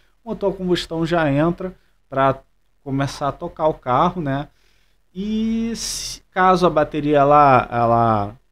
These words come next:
abaixe a tensão dela, o motor a combustão interna também entra pra ajudar a carregar a bateria do elétrico. Então você consegue ter uma autonomia boa dentro da cidade, mas na estrada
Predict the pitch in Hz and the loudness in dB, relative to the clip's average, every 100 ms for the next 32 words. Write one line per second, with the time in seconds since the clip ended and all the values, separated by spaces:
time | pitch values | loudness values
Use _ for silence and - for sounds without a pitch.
0 | _ - 120 120 131 - 143 127 - 120 | _ -8 0 2 2 0 -2 -2 0 -4
1 | - 156 165 - 170 165 147 151 185 175 | -4 -6 -6 -6 -4 -2 2 4 4 2
2 | 151 - 156 156 _ 147 - 143 143 - | -2 -4 -6 -6 _ -20 -14 -6 -6 -6
3 | 147 147 143 143 143 165 165 175 143 143 | -8 -8 -8 -10 -10 -8 -4 -2 -2 -4
4 | 147 143 147 151 160 139 147 160 147 127 | -6 -10 -4 -4 -4 -8 -10 -10 -6 -6
5 | 139 _ _ _ _ - 127 - 143 147 | -8 _ _ _ _ -12 -12 -6 -4 -2
6 | 165 127 123 131 - _ _ _ _ 98 | -4 -2 -2 -2 -6 _ _ _ _ -6
7 | 110 110 113 110 107 120 123 147 123 127 | -2 0 0 0 -2 -2 -4 -4 0 0
8 | 131 156 139 110 - - _ _ _ _ | 2 2 4 2 -2 -12 _ _ _ _
9 | _ _ _ _ _ 190 202 196 190 190 | _ _ _ _ _ -4 -2 -2 -4 -6
10 | 185 185 180 190 180 - 180 175 170 170 | -6 -6 -4 -4 -6 -4 -4 0 0 -2
11 | 175 170 165 170 165 147 165 160 139 147 | -4 -2 0 0 0 2 2 2 2 2
12 | 147 147 180 165 151 160 165 190 - - | 0 0 -4 0 2 2 0 -8 -16 -8
13 | 185 190 214 220 - 170 156 151 - - | -4 -4 -4 -6 -12 -8 -4 -4 -6 -4
14 | 143 151 165 190 | 0 0 0 -8